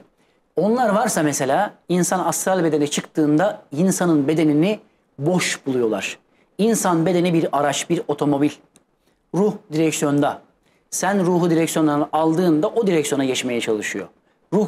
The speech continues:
geri geldiğinde boşaltmak zorunda direksiyonu. Ancak sen astral boyuta çıktığında burayı da tam anlamıyla koruyamazsan, yani bilinçli olarak astrale çıkamazsan,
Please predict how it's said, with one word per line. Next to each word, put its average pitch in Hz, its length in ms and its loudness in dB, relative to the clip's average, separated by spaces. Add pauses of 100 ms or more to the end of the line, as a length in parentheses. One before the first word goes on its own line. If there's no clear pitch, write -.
geri 190 180 0
geldiğinde 185 400 2
boşaltmak 165 480 -2
zorunda 139 320 2
direksiyonu. 147 500 -2 (120)
Ancak 165 460 0 (1400)
sen 180 340 -4
astral 170 440 -2 (120)
boyuta 143 260 0
çıktığında 151 720 -2 (460)
burayı 165 360 0
da 190 120 0
tam 233 200 0
anlamıyla 147 440 2
koruyamazsan, 147 600 0
yani 135 280 0
bilinçli 139 300 0
olarak 139 300 -2
astrale 131 280 -4
çıkamazsan, 185 600 -2